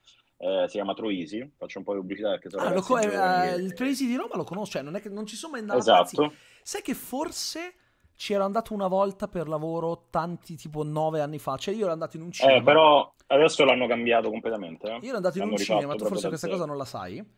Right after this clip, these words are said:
Speaker 2: dove avevo fatto
Speaker 1: Mhm.
Speaker 2: questa, avevo, ero andato a vedere La Casa, ok?
Speaker 1: Ok.
Speaker 2: E, eh, avevo fatto l'intervista al pubblico. Se tu vai a vedere quel video, a un certo punto c'è un giovanissimo Dudubbi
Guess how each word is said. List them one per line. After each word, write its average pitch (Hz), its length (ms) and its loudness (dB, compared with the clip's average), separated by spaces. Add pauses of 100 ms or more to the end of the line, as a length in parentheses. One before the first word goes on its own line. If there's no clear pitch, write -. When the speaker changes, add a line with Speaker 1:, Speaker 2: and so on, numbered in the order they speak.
(340)
Speaker 2:
dove 156 400 -2
avevo 156 160 -4
fatto 123 220 -6
Speaker 1:
Mhm. - 20 -10
Speaker 2:
questa, 156 440 -4
avevo, 170 280 -4
ero 170 280 -8
andato 202 200 -10
a - 20 -10
vedere 196 180 -10
La 156 100 -10
Casa, 117 380 -8 (480)
ok? 123 320 -8 (360)
Speaker 1:
Ok. - 220 -12 (220)
Speaker 2:
E, 190 460 -2
eh, 165 260 -2
avevo 202 200 0
fatto 196 240 -2
l'intervista 175 460 -8
al 139 60 -12
pubblico. 120 400 -10
Se 120 140 -12
tu - 60 -10
vai 294 100 -4
a - 20 -6
vedere 185 180 -4
quel 180 160 -6
video, 143 260 -8
a - 20 -8
un 135 60 -10
certo 185 220 -8
punto 233 300 -8
c'è 147 440 -6
un 185 220 -4
giovanissimo 208 720 -4
Dudubbi 165 600 -10